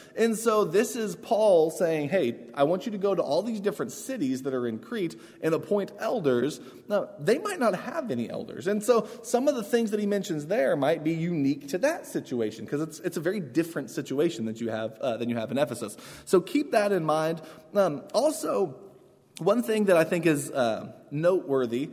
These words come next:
and, uh, you know, I don't know if it's even too important to mention 'cause you pick up on it as you read through,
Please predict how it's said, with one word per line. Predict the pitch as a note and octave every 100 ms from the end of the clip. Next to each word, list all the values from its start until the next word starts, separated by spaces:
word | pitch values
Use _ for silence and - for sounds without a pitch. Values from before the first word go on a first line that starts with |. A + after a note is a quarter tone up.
| - -
and, | E3 E3+ D3+ C#3
uh, | D3+
you | E3+ D#3+
know, | D3
I |
don't | D3+
know |
if | C#3 C#3
it's | -
even | C#3 A#2+ G#2 - -
too | - F#3+
important | D#3 C3+ D3+ C3+ B2+
to | -
mention | A#2+ A2 C#3 D3+
'cause | B2+ A#2+
you |
pick | - G#3 F3+
up | -
on | C3+ C3
it | B2
as | B2+ A#2+
you | A#2+
read | A#2 A2+ G#2+
through, | B2 C3 A2 G2+